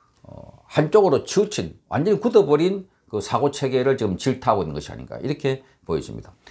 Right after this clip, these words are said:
그러면서 김-, 그 김건식 교-, 교수는 이렇게 말합니다. 검찰 개혁이 잘못이 없다고 하는 법사위의 선봉장인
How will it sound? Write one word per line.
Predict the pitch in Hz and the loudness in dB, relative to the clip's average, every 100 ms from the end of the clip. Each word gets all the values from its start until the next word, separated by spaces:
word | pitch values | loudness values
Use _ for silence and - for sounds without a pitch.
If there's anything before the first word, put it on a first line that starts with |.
| - | 0
그러면서 | 180 165 139 165 | 4 4 2 2
김-, | 131 131 69 - _ | 2 0 -2 -10 _
그 | 117 | -6
김건식 | 104 117 139 147 143 | 0 2 4 2 0
교-, | 104 110 - - _ | 2 0 -2 -10 _
교수는 | 98 110 120 107 110 | -6 -4 -4 -4 -4
이렇게 | 101 101 | -4 -2
말합니다. | 85 73 73 - - - - - - | -2 0 -2 -6 -10 -20 -20 -20 -12
검찰 | - 120 143 143 185 208 | 6 8 8 2 2 2
개혁이 | 202 220 202 160 165 | 4 4 4 2 -2
잘못이 | - 104 131 139 139 | 0 0 0 0 0
없다고 | 90 127 127 | 2 2 2
하는 | 110 110 76 | 0 -2 -2
법사위의 | - 143 165 147 127 135 127 | -2 0 2 2 2 2 2
선봉장인 | 110 113 123 123 127 120 147 147 | 0 -4 -2 0 0 2 -2 -4